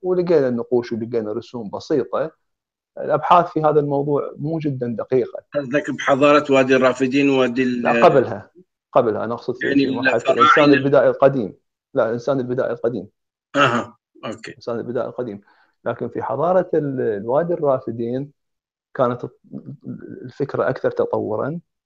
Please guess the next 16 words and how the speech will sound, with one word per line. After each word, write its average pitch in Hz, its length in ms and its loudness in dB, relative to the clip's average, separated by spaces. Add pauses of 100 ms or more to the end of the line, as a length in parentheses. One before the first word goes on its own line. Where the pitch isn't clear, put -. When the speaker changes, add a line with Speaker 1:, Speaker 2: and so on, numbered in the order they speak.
(100)
Speaker 1:
آه، 117 160 -8
عندنا 110 360 -2
آلهة 113 160 -4
الأنانونكي، 117 720 -6 (1080)
الآلهة 110 240 -8
السبعة، 107 540 -4 (240)
الآلهة 107 240 -6
العظيم 120 480 -6 (560)
وقصتهم، 120 800 -2
كيف 117 260 -4
أنه 117 220 -8
هو 113 460 -6 (500)
كان 110 160 -2
هنالك 110 800 -6 (240)
آلهة 117 560 0 (280)
وآله 113 500 -4